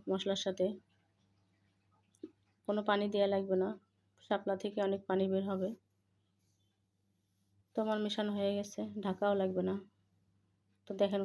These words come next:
কতটা পানি বের হয়েছে, একটুও কিন্তু আমি পানি দেইনি।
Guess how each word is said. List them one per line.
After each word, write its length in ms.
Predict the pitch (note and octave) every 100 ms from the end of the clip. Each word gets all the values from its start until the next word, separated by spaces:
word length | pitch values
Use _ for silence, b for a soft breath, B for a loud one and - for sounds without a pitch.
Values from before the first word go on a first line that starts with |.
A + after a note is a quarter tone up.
| G3
কতটা 360 | G3+ G3 G3+
পানি 240 | G3 F#3+ F#3
বের 180 | F#3 F#3
হয়েছে, 300 | F#3 - - - _ _ _ _ _ _ _ _ _ _ _ _ _ _ _ _ _ _ _
একটুও 300 | G#3 G#3 A3 G#3+
কিন্তু 200 | G#3 G3+
আমি 120 | G3+
পানি 240 | G3 F#3+ G3
দেইনি। 360 | F#3+ F#3+ F#3